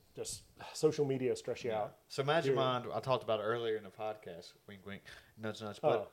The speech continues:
Speaker 1: Oh.
Speaker 2: um, anyway, but yeah, take two. You're, it's,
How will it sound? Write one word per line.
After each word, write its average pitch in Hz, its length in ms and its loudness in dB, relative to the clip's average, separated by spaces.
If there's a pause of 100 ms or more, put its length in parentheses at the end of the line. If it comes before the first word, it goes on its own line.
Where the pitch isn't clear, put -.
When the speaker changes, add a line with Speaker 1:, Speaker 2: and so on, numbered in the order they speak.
Speaker 1:
Oh. 123 80 -2
Speaker 2:
um, 107 440 -2 (1500)
anyway, 110 360 -4 (380)
but 139 180 2
yeah, 127 200 6 (500)
take 190 280 2
two. 190 240 -4 (380)
You're, 143 220 -6
it's, 147 220 2